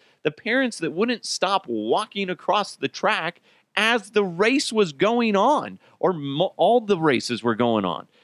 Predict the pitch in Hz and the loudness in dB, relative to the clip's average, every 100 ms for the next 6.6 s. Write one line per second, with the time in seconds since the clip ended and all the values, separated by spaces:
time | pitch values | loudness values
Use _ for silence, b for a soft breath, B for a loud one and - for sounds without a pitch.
0 | b 165 170 190 185 190 233 240 - 170 | b -4 0 2 2 2 2 0 2 0
1 | 214 196 151 147 139 123 - 123 113 131 | 2 0 -2 0 0 0 0 -2 0 0
2 | 185 196 156 - 131 123 127 117 104 b | -2 -2 -2 -4 -6 0 2 2 0 b
3 | b b - 101 95 110 120 120 110 113 | b b 0 0 2 -2 0 -2 0 0
4 | 135 113 107 - 156 151 147 127 - _ | 2 0 -2 -2 2 4 2 0 -8 _
5 | - 147 156 143 110 139 147 135 131 123 | -6 0 0 0 0 2 2 0 0 0
6 | 120 - 131 131 127 | -2 0 0 2 -2